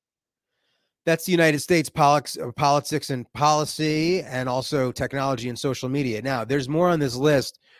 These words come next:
There's Great Britain, Canada, Australia, New Zealand. I'm gonna, I'm gonna, I'm gonna tweet out this link,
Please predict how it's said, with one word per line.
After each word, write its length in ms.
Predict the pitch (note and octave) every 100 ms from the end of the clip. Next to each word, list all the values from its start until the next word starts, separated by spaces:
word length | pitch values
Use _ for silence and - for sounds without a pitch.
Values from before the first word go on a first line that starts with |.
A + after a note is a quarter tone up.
| _
There's 200 | C3+ -
Great 240 | D#3+ E3
Britain, 240 | B2+ D#3 C#3
Canada, 320 | D3+ D3+ C#3
Australia, 420 | C3 - D3 C#3
New 140 | C3 A#2
Zealand. 560 | B2+ C#3+ C3+ B2+ G#2+ _ _ _
I'm 100 | C#3+
gonna, 340 | F3+ G3+ F#3 E3
I'm 140 | D3+ F3+
gonna, 200 | F3+ C#3+ -
I'm 100 | D3+
gonna 160 | E3 D#3+
tweet 240 | D#3 D3+
out 180 | D3 C#3
this 220 | C#3+ -
link, 300 | C3+ C3+